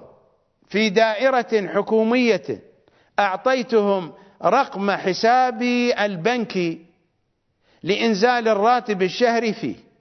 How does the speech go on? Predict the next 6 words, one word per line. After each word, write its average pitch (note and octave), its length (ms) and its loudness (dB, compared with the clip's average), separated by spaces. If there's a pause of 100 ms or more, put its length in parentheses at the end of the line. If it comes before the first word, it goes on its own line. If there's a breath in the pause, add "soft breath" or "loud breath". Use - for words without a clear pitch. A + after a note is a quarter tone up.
(760)
السؤال A#3 480 2
الأول، B2+ 460 -2 (1400 soft breath)
هل B3 480 0 (340 loud breath)
بمجرد A3 1080 2 (300)
نزول B3 640 2
راتبي G#3+ 600 0